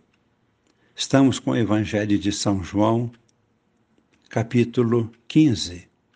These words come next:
que apresenta o pronunciamento de Jesus na última ceia. O pequeno trecho de hoje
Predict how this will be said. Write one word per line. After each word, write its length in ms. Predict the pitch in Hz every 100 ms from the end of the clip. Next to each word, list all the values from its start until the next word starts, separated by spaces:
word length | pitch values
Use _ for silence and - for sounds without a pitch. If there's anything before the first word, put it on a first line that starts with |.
| _ _ _ _ _ _ _ _ _
que 120 | - 123
apresenta 1160 | 120 123 107 92 82 123 156 175 175 175 180 - _ _ _ _ _ _ _ _ _ _
o 120 | 120
pronunciamento 1160 | - 113 110 113 113 110 92 98 113 170 160 156
de 180 | 120 123
Jesus 680 | 107 104 - 104 120 113
na 180 | - 101
última 580 | 107 117 113 - 113 113
ceia. 600 | - - 120 90 87 90 _ _ _ _ _ _ _ _ _ _ _ _ _ _ _ _ _
O 80 | 131
pequeno 920 | 120 135 120 - 147 156 160 151 143
trecho 840 | 143 _ 120 120 139 127 - -
de 180 | 110 104
hoje 640 | 92 92 98 98 - 143